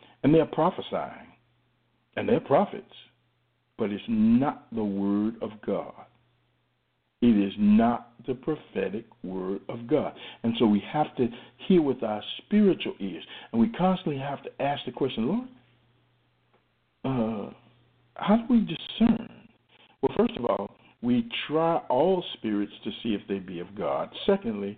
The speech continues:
God won't speak against himself. And so when somebody comes and says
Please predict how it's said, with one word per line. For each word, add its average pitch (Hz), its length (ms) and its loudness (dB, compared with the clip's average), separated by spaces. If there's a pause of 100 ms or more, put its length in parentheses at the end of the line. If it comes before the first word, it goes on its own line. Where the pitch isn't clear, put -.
(400)
God 151 240 4
won't 110 160 -6
speak - 260 -8
against 107 420 -10
himself. 92 800 -2 (520)
And 110 240 -2
so 98 360 2 (200)
when 110 220 2
somebody 135 360 2
comes 107 440 0
and 101 200 -6
says 110 240 4